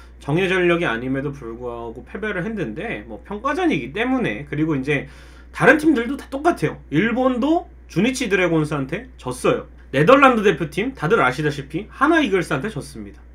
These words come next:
그리고 또 호주 대표팀, 일본 사회인 야구팀한테 졌습니다. 그렇기 때문에 들어가봐야 알기 때문에 결국에는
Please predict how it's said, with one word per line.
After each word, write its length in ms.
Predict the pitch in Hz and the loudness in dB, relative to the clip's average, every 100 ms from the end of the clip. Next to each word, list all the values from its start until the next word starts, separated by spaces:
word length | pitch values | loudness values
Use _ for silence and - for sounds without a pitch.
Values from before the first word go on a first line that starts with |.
| - | -18
그리고 580 | - 139 156 226 311 311 - - - - | -6 -2 0 2 0 -2 -8 -20 -20 -2
또 460 | 175 175 170 156 | 2 4 4 2
호주 300 | 135 330 320 | 2 2 4
대표팀, 580 | 285 147 - - 123 127 - - | 4 2 -2 -12 -12 -12 -14 -10
일본 480 | 147 165 214 202 226 | 0 2 2 4 4
사회인 580 | 226 294 359 392 381 349 | 4 0 4 4 6 6
야구팀한테 800 | 247 190 180 - 151 131 208 285 - | 4 2 -2 -2 -2 -2 -4 -6 -14
졌습니다. 500 | - 117 - 135 160 - - | -14 -14 -10 -10 -10 -14 -14
그렇기 300 | - 123 156 | -12 -10 -6
때문에 480 | 156 135 190 147 - - - - - - | -4 -2 -2 -4 -8 -18 -20 -20 -20 2
들어가봐야 800 | 185 262 254 151 160 269 285 170 | 8 10 8 4 6 6 6 4
알기 340 | 123 135 156 | 4 -2 -2
때문에 800 | 226 233 226 156 113 127 131 107 | -2 0 0 -2 -2 -4 -4 -4
결국에는 760 | 151 160 180 180 190 202 139 | -2 0 0 -2 -2 -2 -4